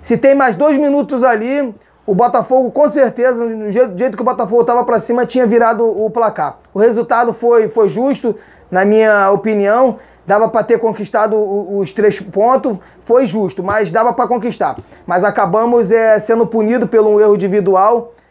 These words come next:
mas menos mal, que buscamos um pontinho lá em Goiás.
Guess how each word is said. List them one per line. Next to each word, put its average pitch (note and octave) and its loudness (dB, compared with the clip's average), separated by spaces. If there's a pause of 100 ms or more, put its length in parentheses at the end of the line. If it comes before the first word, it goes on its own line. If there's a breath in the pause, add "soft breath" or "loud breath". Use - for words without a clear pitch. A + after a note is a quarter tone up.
(120 soft breath)
mas G3 -2
menos C4 2
mal, D#3 0
que - -6
buscamos G#3+ 0
um - -2
pontinho A3 -2 (340 loud breath)
lá F3 0
em G3 -2
Goiás. F#3 0